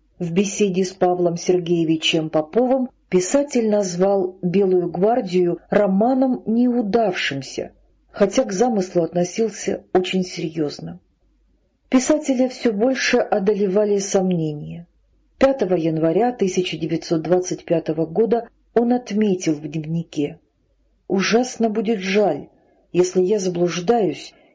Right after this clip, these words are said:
и «Белая гвардия» не сильная вещь». Что ж, наверное, по сравнению с «Мастером и Маргаритой»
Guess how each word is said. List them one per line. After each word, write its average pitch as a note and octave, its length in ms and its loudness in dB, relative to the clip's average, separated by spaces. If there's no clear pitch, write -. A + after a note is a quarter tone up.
и F#3+ 80 4
«Белая G#3 360 2
гвардия» E3+ 680 -2
не G3 280 2
сильная F3+ 540 -2
вещь». - 460 -8
Что - 420 -2
ж, - 280 -6
наверное, G#3+ 760 0
по G3 160 -4
сравнению F#3 1040 0
с - 180 -8
«Мастером G3 600 2
и F3+ 180 -2
Маргаритой» F3 880 0